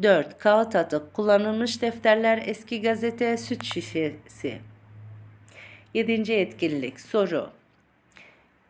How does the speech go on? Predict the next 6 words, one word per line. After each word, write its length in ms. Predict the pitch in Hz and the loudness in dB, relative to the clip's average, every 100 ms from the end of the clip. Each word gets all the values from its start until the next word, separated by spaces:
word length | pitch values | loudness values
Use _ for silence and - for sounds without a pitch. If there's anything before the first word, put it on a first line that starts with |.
| _ _ _ _ _ _ _ _ _ _ _ _ _ _ | _ _ _ _ _ _ _ _ _ _ _ _ _ _
Soru 380 | - 220 226 | 0 4 6
eklerinin 580 | 285 277 240 233 240 247 | 4 2 -2 0 0 0
yanlış 380 | 240 220 247 - | 0 0 -2 -2
yazıldığı 600 | 247 202 226 220 233 226 | -2 -2 -4 -2 -2 -2
cümleleri 560 | 226 226 226 226 226 247 | -2 -2 0 0 0 -2
işaretleyelim. 840 | 233 220 202 196 185 170 147 139 | -2 0 0 -2 0 0 0 -4